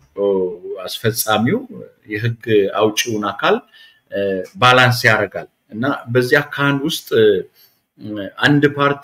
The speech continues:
ለፓርላማ ከቀረበ የሆነ ነገር መጽደቁ ነው። ለምን ዋን ፓርቲ ማጆሪቲ የሆነ ሩል ውስጥ ነው። በዚህ አይነት ሂደት ውስጥ ሚዲያዎች በጣም ወሳኝ ሚና አላቸው። ስለዚህ ሚዲያን ስናየው አራተኛው የመንግስት አካል አድርገው ከአንድ፣ የአንድ ሀገር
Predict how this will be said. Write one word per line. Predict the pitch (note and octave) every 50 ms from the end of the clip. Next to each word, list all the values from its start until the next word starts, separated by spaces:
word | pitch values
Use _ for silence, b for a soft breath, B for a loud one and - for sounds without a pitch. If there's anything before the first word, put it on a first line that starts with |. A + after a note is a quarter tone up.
| F#3 F#3+ E3+
ለፓርላማ | C#3+ B2+ B2 B2+ C3 B2+ B2+ C3 C3 C3 C3 B2+ A#2+
ከቀረበ | B2+ A#2+ - - B2 - B2+ A#2+ B2
የሆነ | A#2 A#2 A#2 A#2+ C3 C3+
ነገር | D#3 F3 A3 B3+ C#4
መጽደቁ | A#3+ G#3+ - - D3 C#3+ C#3 C#3+ - B2
ነው። | G#2+ G#2
ለምን | G#2 G#2 A2 A2+ A2+ A#2
ዋን | A2 A#2+ B2 B2 A#2 -
ፓርቲ | - A#2+ A#2 A2+ A2+ - - A#2+ A2+
ማጆሪቲ | A2+ A2 G#2+ - A2+ G#2+ A2 G#2+ - - G#2+
የሆነ | G#2+ G2+ G#2+ G#2 G#2 G2+ F#2+
ሩል | G2+ B2 B2+ B2 A2
ውስጥ | - - - -
ነው። | - _ _ _ B B B B B B B B -
በዚህ | C3+ C#3 C#3+ F3
አይነት | F3 E3+ E3+ D#3+ -
ሂደት | - E3+ D#3 E3 E3 E3
ውስጥ | - - - - - -
ሚዲያዎች | D3 C#3 C#3 C3+ C#3 C3+ C3+ C3 - -
በጣም | B2+ A#2+ A#2 B2 B2+
ወሳኝ | A#2+ A#2+ - A#2 G#2+ G2
ሚና | F#2 F2+ F2 E2+ D#2+
አላቸው። | D#2 - - - - _ _ _ _ _ _ _ _ _ _ _ _ _ _ _ _ _ _ _
ስለዚህ | - B2 B2+ B2+ B2+ C3 C3
ሚዲያን | C3 C3+ C#3 C3+ C3+ C3+ C3 B2+
ስናየው | B2 - C3 C3 C3+ C3 C3 D#3+ F#3 G3+ A3 A3 -
አራተኛው | B2 B2+ C3 C3 - - - C3 A#2+ B2 A#2+ A2+ A2+
የመንግስት | A2+ A2 A2 A2 A2 A2 G#2+ - - - A#2
አካል | - - - G#2 G#2 G#2+ A2 G#2+ -
አድርገው | F#2+ G2+ G#2+ G#2 - - G#2 F#2+ G2 F#2+ F#2 F2+ - _
ከአንድ፣ | _ F#2+ F#2 F#2+ B2+ C3 C3+ B2+ B2
የአንድ | A2+ G#2+ A2 A#2 A#2+ A#2 A2+ A2 G#2+
ሀገር | G#2 G#2 G2+ C3 E3